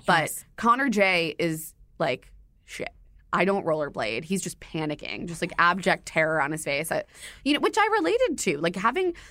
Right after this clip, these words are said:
Speaker 1: to go on one of these shows and then do, like, I get anxious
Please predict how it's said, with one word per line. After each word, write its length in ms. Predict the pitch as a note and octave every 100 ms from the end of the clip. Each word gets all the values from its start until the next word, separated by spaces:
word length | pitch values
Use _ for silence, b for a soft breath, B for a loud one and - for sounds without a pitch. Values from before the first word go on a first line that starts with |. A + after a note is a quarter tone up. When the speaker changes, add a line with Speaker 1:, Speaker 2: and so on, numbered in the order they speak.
| B -
Speaker 1:
to 80 |
go 220 | A3 A#3+ C#4
on 140 | E4+
one 100 | C4+
of 80 | B3+
these 140 | B3+
shows 300 | - E3+ G3 F#3
and 80 |
then 220 | E3 E3 D#3+
do, 380 | E3 E3+ E3+ - _ _ - _ -
like, 140 | A3+
I 120 | B3 F4+
get 140 | A4+ G#3+
anxious 640 | G#3+ G#3+ G#3+ F#3+ F3+